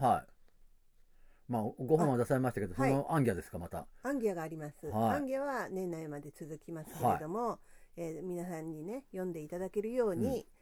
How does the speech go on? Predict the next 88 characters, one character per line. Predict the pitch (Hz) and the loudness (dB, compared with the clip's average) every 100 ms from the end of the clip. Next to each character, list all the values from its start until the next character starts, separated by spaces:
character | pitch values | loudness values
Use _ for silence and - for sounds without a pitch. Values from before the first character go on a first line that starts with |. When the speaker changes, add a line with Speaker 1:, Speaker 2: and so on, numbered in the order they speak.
| - | 0
Speaker 1:
う | 208 | 0
ん。 | |
あ | |
ち | 175 | 2
こ | 247 | 0
ち | 165 | 4
だ | 135 | 4
っ | |
て | - | 2
行 | 107 | 0
っ | |
て | 135 | 2
る | 113 | 2
も | |
ん | 85 | 2
ね、 | 98 | 0
Speaker 2:
え | |
ー、 | 175 | 0
Speaker 1:
な | 170 | 2
ん | |
か | |
ね。 | 160 | 4
Speaker 2:
頑 | - | 2
張 | |
っ | |
て | 160 160 | -2 -6
ね。 | 208 | -2
Speaker 1:
本 | 120 | 0
屋 | 90 | 0
さ | - | -2
ん | 80 | -2
に | 113 | 0
ね。 | 139 - | 0 -2
Speaker 2:
あ | |
の、 | 175 | -8
は | |
い。 | 156 95 | -6 -6
Speaker 1:
う | |
ん。 | 82 - - - - - | -6 -8 -18 -20 -20 -8
Speaker 2:
あ | 277 | -8
と | - 311 | -6 -2
は、 | 330 381 269 156 - _ _ - | 0 2 0 -2 -12 _ _ -6
そ | 233 | -2
う | |
で | 170 | -2
す | - | 0
ね、 | 196 208 | -2 0
来 | 214 214 | 2 2
年 | 208 | 0
だ | 196 | 0
か | 190 | -2
ら | |
二 | 175 185 | -2 0
月 | 190 - 190 | -2 -2 -4
の | 220 247 | -2 -2
ク | 214 | 2
イ | 196 | 2
ー | 185 170 | 2 -2
ン | 151 | -4
の | 160 | -6
来 | 156 165 | -4 -4
日 | 170 - 175 | -6 -6 -6
ま | 160 | -4
で、 | 151 202 175 127 | -2 0 0 2
Speaker 1:
う | |
ん。 | 135 151 | 4 2
Speaker 2:
一 | - | -2
生 | - | -12
懸 | - 160 | -12 -10
命 | 143 139 135 - 147 - 160 | -8 -10 -12 -16 -20 -20 -14
ク | 170 | -10
イ | 156 | -10
ー | 139 | -6
ン | |
を | |
応 | 165 | -2
援 | 220 226 | 0 0
し、 | - 269 208 - | -4 -2 -2 -2
Speaker 1:
は | 101 113 87 | 0 2 2
い。 | - - | -2 -4
Speaker 2:
あ | 226 | -2
の、 | 226 226 220 | 0 0 0
春 | 214 277 381 | 0 0 2
ぐ | 466 | 2
ら | 480 415 | 2 2
い | |
に | 220 | 0
ね、 | 165 190 | 0 -4